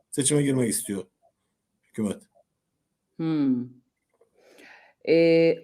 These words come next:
Speaker 2: fakat bir taraftan da şimdi işler çok iyi gitmiyor. Nasıl tutabilecek ki?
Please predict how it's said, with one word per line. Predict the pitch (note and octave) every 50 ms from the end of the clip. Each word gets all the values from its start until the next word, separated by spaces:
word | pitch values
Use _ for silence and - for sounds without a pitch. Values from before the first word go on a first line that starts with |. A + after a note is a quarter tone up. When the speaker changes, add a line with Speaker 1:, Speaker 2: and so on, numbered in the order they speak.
| - - - _ _ _
Speaker 2:
fakat | - A3 G#3 - G4+ G#4 G#4+
bir | - F3 D3+ C#3 G#3 G#3+
taraftan | G#3+ D4 C#4+ D4 D4 C#4+ C#4+ - F4+ F#4+ G4+ F#4+
da | E4 B3 G3 - - - - _ _ _ _ _ _ _ _ _ _ _ _ _ _ _ _ _ _ _ _ _
şimdi | - - - A3 A3 A3 G#3
işler | - G#3 F#3+ - - B3 C4+ D#4+ -
çok | - - D#4 B3+ -
iyi | A3 F#3+ E3+
gitmiyor. | D#3 D#3+ - - D3+ C#3 C3+ C#3+ E3
Nasıl | G3 B3+ - - -
tutabilecek | - - D#4 C#4 F#3 E3+ D#3 D3 E3+ A#3+ C4+ C4 -
ki? | - D#3 A#2+ G2+ A#2+